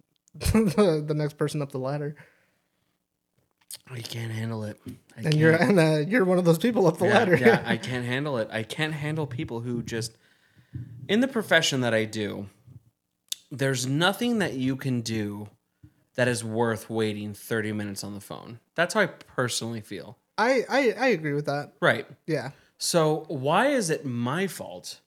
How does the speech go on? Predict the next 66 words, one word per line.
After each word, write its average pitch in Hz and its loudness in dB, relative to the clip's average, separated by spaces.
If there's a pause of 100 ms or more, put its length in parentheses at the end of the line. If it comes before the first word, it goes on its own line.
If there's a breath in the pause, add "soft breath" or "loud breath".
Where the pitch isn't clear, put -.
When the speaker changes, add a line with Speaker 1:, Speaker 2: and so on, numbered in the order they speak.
(520)
Speaker 2:
You 170 0
know 220 4
what 254 2
I 247 2
mean? 254 0
Speaker 1:
Yeah. 139 0 (160)
Speaker 2:
That's 233 2
what 160 2
I'm 156 -2
getting 110 -2
to. 92 -12 (680)
And 214 4
look, 156 4
you 220 0
could 247 -2
say 180 0
whatever 139 2
you 131 0
want 110 0
about 104 -2
how 107 2
I 113 2
treat 117 -4
fucking, 117 0
I 196 6
don't 220 6
realize 135 2
it. 139 2
I 139 4
literally 143 0
treat 147 -4
them 143 0
like 113 -2
fucking 127 0
Speaker 1:
I'm 202 6
Speaker 2:
service 185 4
Speaker 1:
trying 269 6
to 320 6
Speaker 2:
people. 254 4
Speaker 1:
think 247 4
of 226 4
a 202 8
good 185 4
example, 165 2
and 160 6
I 247 8
Speaker 2:
No, 226 10
Speaker 1:
can't 170 4
'cause 160 6
Speaker 2:
what 208 8
it 196 4
is, 214 8
and 160 2
I'll 160 6
give 170 0
you 180 2
the 131 0
perfect 147 0
example, 123 -2
is 117 -2
that 117 0
you 131 -4
were 202 4
being 165 0
a 139 2
huge 151 -4